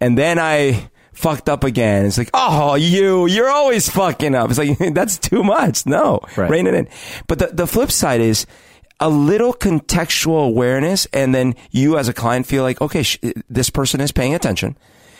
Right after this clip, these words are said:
Speaker 1: They, I, I can see they're feeling what I'm feeling," right? Like, it actually helps, in my opinion, feel like, "Okay, it's a little safer. This is a safer zone."
Speaker 2: Right.
Speaker 1: Of course, the extremes would be terrible. <laughs> Of course.
Speaker 2: Yeah.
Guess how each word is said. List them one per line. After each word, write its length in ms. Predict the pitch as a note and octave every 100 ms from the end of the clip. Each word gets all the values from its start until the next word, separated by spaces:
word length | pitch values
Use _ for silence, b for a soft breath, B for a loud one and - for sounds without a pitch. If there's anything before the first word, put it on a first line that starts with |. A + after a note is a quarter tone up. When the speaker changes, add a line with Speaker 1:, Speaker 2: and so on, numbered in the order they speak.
| B B
Speaker 1:
They, 280 | - C3+ - -
I, 300 | - A#2 C3 C3
I 80 |
can 100 | A#2+
see 140 | A#2 D#3
they're 160 | C#3
feeling 420 | A#2+ - C#3+ C#3+ A#2+
what 140 | A2+
I'm 200 | B2+ D3
feeling," 460 | - D#2+ B1 A2+ A#2+
right? 280 | F#2+ B2+ - B B B B
Like, 180 | - C#3
it 120 | E3
actually 540 | F#3+ A3 - F3+ C3+ -
helps, 720 | - G#2+ F#3 C3 - - - - b -
in 180 | B2+ C3+
my 180 | D3
opinion, 540 | D#3 G#2+ G#2 F2 F2 G#2 B
feel 480 | - - D3 C#3 - -
like, 200 | B2+ B2
"Okay, 280 | D#3+ F#3 A#2
it's 120 | -
a 60 |
little 180 | B2+ C#3
safer. 640 | C#3 - D#3 D3+ - - -
This 180 | B2 A#2
is 120 | A#2+
a 60 | A2+
safer 520 | - - C3+ - A2
zone." 280 | G2+ A#2 D#2+ - B
Speaker 2:
Right. 180 | G2 D2+ B B -
Speaker 1:
Of 200 | F3+ -
course, 380 | A3 C4 C#4+ -
the 140 | G3
extremes 640 | C#3+ - D#3 C#3 B2+ A#2+ -
would 160 | C#3 B2+
be 140 | B2+
terrible. 640 | - A#2+ G2+ F#2 F2 - -
<laughs> 140 | -
Of 140 | B3 C4+
course. 480 | D4+ C#4 - - -
Speaker 2:
Yeah. 200 | F#2+